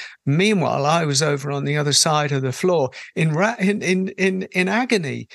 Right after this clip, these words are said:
in sheer existential, emotional, and physical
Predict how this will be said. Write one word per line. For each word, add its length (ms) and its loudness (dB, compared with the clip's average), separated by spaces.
in 140 0
sheer 380 2
existential, 960 2
emotional, 720 0
and 220 2
physical 600 -2